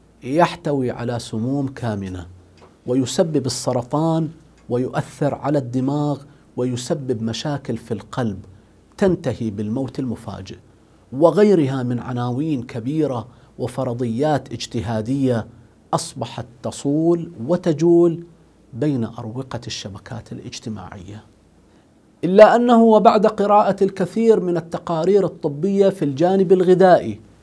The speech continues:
من مصادرها الأصلية المعتمدة، وبعد التحقق من كل المكونات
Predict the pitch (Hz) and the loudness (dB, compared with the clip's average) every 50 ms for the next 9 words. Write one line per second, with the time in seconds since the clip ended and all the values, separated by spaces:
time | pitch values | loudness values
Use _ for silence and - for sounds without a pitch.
0 | _ _ _ _ - 127 143 165 175 180 175 175 175 165 165 - - 175 175 170 | _ _ _ _ -4 2 6 6 6 6 4 2 2 0 0 2 4 4 6 6
1 | 165 151 180 240 247 247 220 170 190 196 190 185 - - 151 - - - 175 175 | 4 4 2 2 2 4 2 4 4 2 2 2 -2 -4 -4 -4 -2 -2 -2 0
2 | 170 165 165 156 156 151 151 151 - 143 - - 160 151 156 147 139 131 139 131 | 2 2 2 2 2 2 0 -2 -4 -4 -6 -4 -2 0 0 0 0 2 2 0
3 | 120 113 - - - - - _ - 131 131 139 143 143 135 147 139 - - - | 0 0 -6 -12 -20 -20 -20 _ -4 -2 0 0 0 0 -2 -4 -4 -4 -6 -8
4 | 147 - - 165 165 - - 117 - - - 139 139 135 127 - - 254 214 190 | -6 -2 -2 -2 -2 -2 -4 -4 -4 -4 -6 -6 -4 -6 -6 -2 -2 -2 2 2
5 | 196 180 160 151 147 - - 143 131 131 131 131 131 127 120 104 | 2 2 2 0 -4 -6 -4 -4 -2 -2 -2 -2 -4 -4 -4 -6